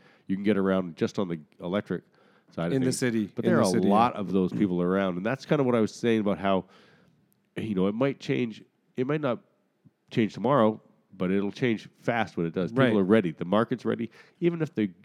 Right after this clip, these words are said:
Speaker 1: even if the U S, or not the U S, but, uh, the regulators are behind, or there's, you know, not the push,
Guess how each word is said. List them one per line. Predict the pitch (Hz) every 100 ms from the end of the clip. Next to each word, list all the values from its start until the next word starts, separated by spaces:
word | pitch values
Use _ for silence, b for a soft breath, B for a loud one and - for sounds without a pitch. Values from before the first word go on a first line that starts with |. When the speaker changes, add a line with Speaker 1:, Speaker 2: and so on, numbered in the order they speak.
| -
Speaker 1:
even | 127 135
if | 135 -
the | 107
U | 104 113
S, | 120 113 -
or | 95
not | 92 98
the | 95
U | 92
S, | 90
but, | 90 85
uh, | 85 85 90
the | 90
regulators | 90 92 104 98 98 98 92
are | 92
behind, | 85 78 78 92 95 98
or | 92 87
there's, | 82 78 - b b b b
you |
know, | 85
not | 85 98 101
the | 90
push, | 80 - 110 104